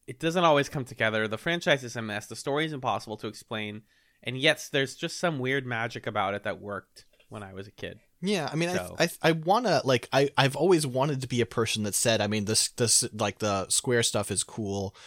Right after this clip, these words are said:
Speaker 2: and the Disney stuff is cool, but it's the Kingdom Hearts original stuff that's the coolest.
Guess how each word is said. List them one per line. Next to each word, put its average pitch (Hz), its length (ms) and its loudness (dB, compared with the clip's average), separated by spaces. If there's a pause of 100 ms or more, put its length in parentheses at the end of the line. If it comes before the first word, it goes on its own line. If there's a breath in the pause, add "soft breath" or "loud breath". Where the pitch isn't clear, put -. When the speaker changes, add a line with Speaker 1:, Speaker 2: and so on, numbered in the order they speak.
(160 loud breath)
Speaker 2:
and 120 160 2
the 110 60 0
Disney 104 340 0
stuff - 260 -2
is 98 120 -2
cool, 101 440 -6 (360 soft breath)
but 127 100 2
it's - 100 0
the 123 120 -2
Kingdom 131 340 2
Hearts 123 280 2
original 107 440 0
stuff - 240 -2
that's - 180 0
the - 120 -6
coolest. 101 600 -2